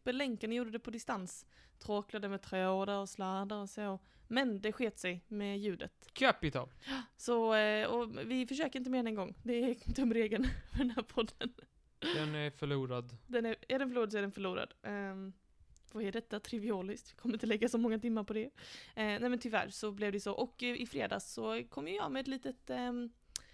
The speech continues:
Speaker 1: en liten påse wokgrönsaker av, eh, gamla klipp från Trivialis istället för en gaffelpodd. Så att, eh, det, det var en
Speaker 2: Vad
Speaker 1: vecka
Speaker 2: är
Speaker 1: sedan
Speaker 2: det
Speaker 1: vi
Speaker 2: för
Speaker 1: hördes.
Speaker 2: mög du har hittat? Jag har inte lyssnat än.
Speaker 1: Har du inte lyssnat än?
Speaker 2: Vad är det för
Speaker 1: Vilket
Speaker 2: mög?
Speaker 1: svek. Jo,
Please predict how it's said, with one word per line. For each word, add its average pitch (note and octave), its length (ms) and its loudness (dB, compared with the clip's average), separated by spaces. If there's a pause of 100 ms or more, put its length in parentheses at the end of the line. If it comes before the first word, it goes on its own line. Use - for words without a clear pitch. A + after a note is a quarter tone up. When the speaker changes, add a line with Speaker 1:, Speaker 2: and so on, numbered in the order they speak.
(160)
Speaker 1:
en B3 280 4
liten B3 420 0
påse B3+ 260 -2
wokgrönsaker G#3 840 -2
av, G#3+ 280 -2
eh, A3 140 -2
gamla G#3 680 -2 (100)
klipp A3+ 180 -6
från G#3 100 -10
Trivialis A3+ 440 -2
istället G#3 280 -4
för G#3+ 80 -6
en G#3+ 60 -4
gaffelpodd. A3+ 520 -4
Så - 140 -8
att, - 200 -12
eh, A3+ 60 -2 (100)
det, G#3+ 320 -2 (260)
det - 80 -6
var G#3 100 2
en G#3+ 60 4
Speaker 2:
Vad A3 160 6
Speaker 1:
vecka F3 100 8
Speaker 2:
är D#3+ 40 6
Speaker 1:
sedan D3 80 6
Speaker 2:
det C3 60 4
Speaker 1:
vi B2 60 -2
Speaker 2:
för B2+ 60 2 (160)
Speaker 1:
hördes. A2 180 4
Speaker 2:
mög G#2 100 0
du G#2+ 60 0
har G2+ 80 0
hittat? - 540 -6
Jag C3+ 120 -2
har C#3 60 2
inte D3 180 -4
lyssnat C3 420 -4
än. A#2+ 280 -10
Speaker 1:
Har E4 120 4
du F#4+ 60 4
inte G4+ 120 -2
lyssnat G#4 380 0 (140)
än? A3 240 0
Speaker 2:
Vad G3 120 -2
är A3 100 2
det F#3 100 0
för D3+ 120 -8
Speaker 1:
Vilket A3+ 240 0
Speaker 2:
mög? - 60 -8
Speaker 1:
svek. - 760 -4 (300)
Jo, C4 240 -2